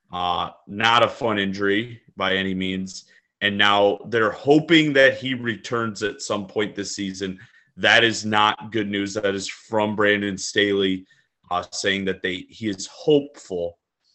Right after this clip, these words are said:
and the expectation is that Bosa will return. Uh, I just, if he cannot, that's gonna dim-, that's gonna hurt that defense. And now all of a sudden, when you said,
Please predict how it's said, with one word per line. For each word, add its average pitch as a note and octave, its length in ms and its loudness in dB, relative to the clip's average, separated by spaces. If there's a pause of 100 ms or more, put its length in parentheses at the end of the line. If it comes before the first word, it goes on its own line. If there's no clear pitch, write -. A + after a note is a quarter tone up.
and G#2 260 -4
the - 180 -8
expectation B2 1200 -4
is F#2+ 480 -6 (360)
that G2+ 300 -2
Bosa G#2+ 340 -4
will G2 220 -2
return. F#2+ 800 -6
Uh, F#2+ 260 -4 (460)
I A2+ 80 2
just, G#2+ 500 -4 (440)
if G#2+ 180 2
he B2 180 2
cannot, A#2+ 680 2
that's A2 280 0
gonna B2 320 2 (360)
dim-, A#2+ 320 -2 (160)
that's B2+ 200 2
gonna B2 180 0
hurt B2 240 -2
that G2+ 240 0
defense. A#2 480 -2
And G#2+ 140 -6
now C3 240 2
all A2+ 220 4
of G#2 100 -4
a G2+ 60 -4
sudden, G#2+ 360 -2
when G#2+ 140 -6
you G#2 120 -8
said, A2+ 460 0